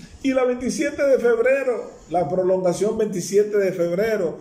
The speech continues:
cuando siguieron de Isabel Aguiar para allá, criticaron muchísimo a Balaguer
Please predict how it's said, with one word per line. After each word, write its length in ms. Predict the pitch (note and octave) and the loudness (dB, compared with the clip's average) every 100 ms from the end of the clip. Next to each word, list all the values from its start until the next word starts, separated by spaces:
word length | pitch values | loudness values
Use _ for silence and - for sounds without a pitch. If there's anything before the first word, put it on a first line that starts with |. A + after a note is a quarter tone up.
| - - | -18 -4
cuando 340 | F3 F3+ E3+ | -2 0 -2
siguieron 680 | - - D#3+ D#3+ G#3+ A3 G3 | -2 -4 0 2 2 0 -2
de 60 | |
Isabel 360 | D#3+ E3+ E3+ G3 | -2 0 2 2
Aguiar 400 | F3+ E3 F#3+ F#3+ | 0 0 0 0
para 200 | F3 D3+ | 0 0
allá, 500 | D3 F3+ E3 - - | 0 -4 -6 -12 -8
criticaron 720 | A3 G#3+ - G#3+ A#3 B3 B3+ | -4 -2 -4 -4 -2 -2 -4
muchísimo 680 | A#3+ A3 G#3 C4+ D#4+ - F3 | -4 -4 -2 -4 -4 -6 -2
a 20 | D#3+ | 0
Balaguer 600 | D#3+ D#3 D#3 G#3 F#3+ | 2 0 0 -2 -4